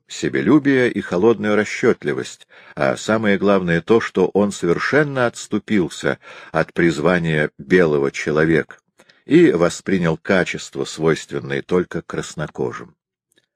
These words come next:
Со своей стороны и следопыт был для Санглие загадкой.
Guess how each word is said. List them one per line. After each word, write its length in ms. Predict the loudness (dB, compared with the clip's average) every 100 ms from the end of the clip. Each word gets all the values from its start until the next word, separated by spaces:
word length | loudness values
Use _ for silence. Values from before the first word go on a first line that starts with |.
| _ _ _ _ _ _ _ _ _
Со 140 | -14
своей 340 | -4 4 6 6
стороны 640 | 4 2 4 4 6 4 2 _ _ -20 _
и 200 | 0 0
следопыт 680 | 2 4 4 2 2 2
был 260 | 4 4 4
для 400 | 0 2 2 2 -4 _
Санглие 680 | -6 -2 0 0 0 0 0
загадкой. 640 | 0 -2 -2 -4 -10 -12